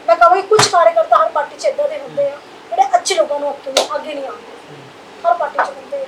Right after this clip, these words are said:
Speaker 2: ਹੂੰ।
Speaker 1: ਇਸ 'ਚ ਕੁਛ ਜ਼ਿਆਦਾ ਹੀ ਸੀ ਭਾਜਪਾ 'ਚ
Speaker 2: ਹੂੰ।
Speaker 1: ਮੈਨੂੰ ਲੱਗਦਾ।
Speaker 2: ਹੂੰ।
Speaker 1: ਉਹਨਾਂ ਕਰਕੇ ਹੀ ਭਾਜਪਾ ਦਾ ਗਰਾਊਂਡ ਨਹੀਂ ਬਣ ਰਿਹਾ ਹੈ। ਤੇ ਕੋਸ਼ਿਸ਼ ਮੇਰੀ ਹੈ ਕਿ
Speaker 2: ਹੂੰ।
Speaker 1: ਮੈਂ ਮੋਦੀ ਜੀ ਤੱਕ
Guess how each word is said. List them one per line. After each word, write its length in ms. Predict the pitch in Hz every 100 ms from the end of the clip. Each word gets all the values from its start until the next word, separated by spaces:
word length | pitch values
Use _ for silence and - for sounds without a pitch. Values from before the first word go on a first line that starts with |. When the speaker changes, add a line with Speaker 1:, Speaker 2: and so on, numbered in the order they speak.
| -
Speaker 2:
ਹੂੰ। 80 | 156 139 - - - - 359
Speaker 1:
ਇਸ 100 | 349
'ਚ 80 | 403
ਕੁਛ 180 | 392
ਜ਼ਿਆਦਾ 220 | - 247 269
ਹੀ 80 |
ਸੀ 140 | - 254
ਭਾਜਪਾ 320 | - - 339
'ਚ 40 |
Speaker 2:
ਹੂੰ। 100 | -
Speaker 1:
ਮੈਨੂੰ 140 | 466 -
ਲੱਗਦਾ। 320 | - - -
Speaker 2:
ਹੂੰ। 80 | 156 -
Speaker 1:
ਉਹਨਾਂ 180 | 622 403
ਕਰਕੇ 240 | 403 381 381
ਹੀ 60 |
ਭਾਜਪਾ 640 | 370 294 - 302 302 302 302 - - - - -
ਦਾ 80 |
ਗਰਾਊਂਡ 340 | 277 285 339 330
ਨਹੀਂ 180 | 285 294
ਬਣ 160 | 320
ਰਿਹਾ 300 | 311 311 302
ਹੈ। 60 | 302 - -
ਤੇ 60 | 311
ਕੋਸ਼ਿਸ਼ 480 | 311 320 392 - 311
ਮੇਰੀ 240 | 330 302
ਹੈ 140 | 294
ਕਿ 160 | 311 359
Speaker 2:
ਹੂੰ। 140 | 339 143 - - - - 277
Speaker 1:
ਮੈਂ 80 | 262
ਮੋਦੀ 300 | 254 285 302 311
ਜੀ 160 | 320 -
ਤੱਕ 140 | 302